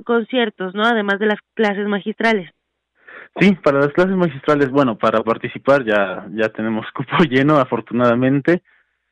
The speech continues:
Speaker 2: eh, pero la, la entrada al auditorio es libre. Quien quiera escuchar un poco más sobre este instrumento que es maravilloso, a estos grandes músicos que van a estar compartiendo cosas que muy pocas <laughs> veces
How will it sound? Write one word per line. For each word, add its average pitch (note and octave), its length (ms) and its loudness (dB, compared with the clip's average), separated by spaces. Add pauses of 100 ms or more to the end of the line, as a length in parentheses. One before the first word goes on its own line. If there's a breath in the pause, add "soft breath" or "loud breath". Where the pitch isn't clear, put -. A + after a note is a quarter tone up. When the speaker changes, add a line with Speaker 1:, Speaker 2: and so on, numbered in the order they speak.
(180)
Speaker 2:
eh, G2+ 260 2
pero G#2+ 440 2
la, A2 240 0
la G2+ 140 -6
entrada C3+ 540 2
al G2 120 -4
auditorio A2+ 600 0
es G#2 220 -6
libre. A#2+ 300 2
Quien G#2+ 160 -6
quiera C3+ 320 4
escuchar B2 400 -2
un C3+ 100 -2
poco A#2+ 220 -4
más A#2+ 320 -4
sobre G2+ 340 -4
este - 180 -8
instrumento G#2 560 -6
que G2+ 100 -8
es - 120 -16
maravilloso, G2+ 760 -4 (520 loud breath)
a A#2 80 2
estos B2 320 -2
grandes B2+ 400 2
músicos C3 420 -4
que - 80 -4
van A#2+ 140 -2
a - 20 -2
estar B2 180 -2
compartiendo B2 960 0
cosas B2+ 380 0 (400)
que G2 140 -4
muy D#3+ 180 4
pocas D3+ 320 2
<laughs> C#3 300 0
veces C3+ 260 0